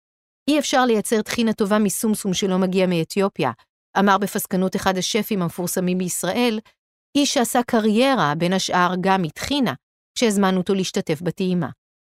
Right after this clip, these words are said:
אלא שבמבחן התוצאה, לא התבלט לטוב או לרע,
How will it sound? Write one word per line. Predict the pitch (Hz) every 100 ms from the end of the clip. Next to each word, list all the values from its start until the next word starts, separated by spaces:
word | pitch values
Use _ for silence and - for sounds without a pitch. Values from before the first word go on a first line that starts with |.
| _ _ _ _ _ _ -
אלא | 214
שבמבחן | 190 202 190 180 - 330 359
התוצאה, | 220 190 - - 151 170 - _ _ 202 202
לא | 226 285
התבלט | 302 214 208 147 135
לטוב | 170 151 208 190
או | 180
לרע, | 165 185 269